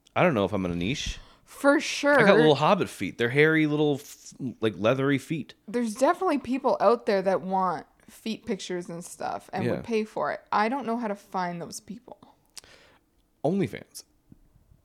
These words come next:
Speaker 2: But, like, how do they find you? I don't get that. How do you become popular on there?
Speaker 1: I'm sorry, just, it's S E O. You gotta learn S E O.
Speaker 2: What is that?
Speaker 1: Search engine optimization for
Speaker 2: Right.
Speaker 1: feet pics. <laughs>
Speaker 2: Right. So maybe we look into it.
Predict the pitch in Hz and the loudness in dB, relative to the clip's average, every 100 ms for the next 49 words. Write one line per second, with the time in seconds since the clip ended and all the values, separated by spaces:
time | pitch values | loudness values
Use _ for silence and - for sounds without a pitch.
0 | _ _ _ 247 233 254 233 262 262 277 | _ _ _ -2 2 0 0 -6 -4 -2
1 | 254 233 208 214 - 220 226 269 285 233 | 0 0 -2 -6 -4 0 0 0 -4 -6
2 | 156 78 80 202 208 196 208 214 190 220 | -6 -6 -2 0 0 -4 -6 -6 -6 -2
3 | 214 214 196 - 196 - 202 220 185 139 | -2 -4 -6 -8 -10 -8 -8 -6 -8 -8
4 | 95 104 92 82 - 190 - 123 90 87 | -6 -8 -10 -10 -6 -6 0 0 0 -2
5 | 82 - - 110 - 123 - - 123 127 | -6 -10 -14 -16 -6 -6 -6 -4 -2 0
6 | 127 120 113 82 95 98 95 90 87 - | 0 0 0 0 0 0 0 -2 -4 -4
7 | 90 90 76 - _ _ - 196 196 - | -2 -2 -4 -10 _ _ -14 -12 -10 -6
8 | 117 101 98 92 98 90 90 - 90 85 | -2 -2 -2 -4 -4 -4 -6 -6 -8 -8
9 | 80 87 82 80 71 55 - - 90 - | -4 -4 -4 -6 -10 -12 -14 -6 -6 -4
10 | 101 - - - - - - 202 190 185 | -6 -6 -12 -8 -4 -2 -2 -4 0 2
11 | 180 - - - - - 233 214 - - | 0 -6 -16 -20 -18 -14 -14 -14 -16 -20
12 | - - _ - 233 277 370 381 349 302 | -20 -20 _ -4 0 2 2 2 2 -2
13 | 254 294 277 127 82 | -4 -4 -4 -4 -8